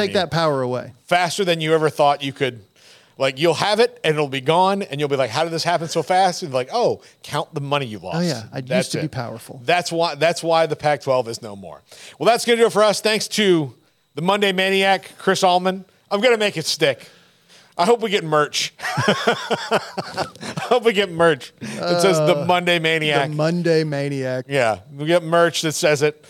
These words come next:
Speaker 2: Uh, Chris
Speaker 1: What a
Speaker 2: Allman
Speaker 1: bummer.
Speaker 2: with us here. Uh, tomorrow, Roy Nogeltree will be back. I haven't figured out a good, a good name for him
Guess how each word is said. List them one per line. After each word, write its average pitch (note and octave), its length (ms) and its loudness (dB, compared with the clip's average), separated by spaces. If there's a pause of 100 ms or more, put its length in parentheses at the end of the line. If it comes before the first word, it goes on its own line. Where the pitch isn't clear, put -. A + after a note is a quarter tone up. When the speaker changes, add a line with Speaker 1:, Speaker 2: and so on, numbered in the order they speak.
(280)
Speaker 2:
Uh, C#3 320 2
Chris F3+ 200 2
Speaker 1:
What F3 60 6
a - 20 4
Speaker 2:
Allman E3+ 260 2
Speaker 1:
bummer. C3 120 -8 (520)
Speaker 2:
with D3+ 260 2
us D#3 140 0
here. E3+ 340 2 (200)
Uh, - 120 0
tomorrow, G#3 640 4
Roy F3 240 4
Nogeltree F3+ 460 2
will F3 60 2
be F3 100 -2
back. E3 320 2 (720)
I C#3 320 -2
haven't D#3 340 -2
figured D#3 260 0
out D3+ 160 4
a D3 40 -2
good, C3+ 360 -2 (240)
a D3 80 -10
good C#3+ 240 -4
name C#3+ 360 -2
for C3+ 160 -4
him C#3+ 340 -4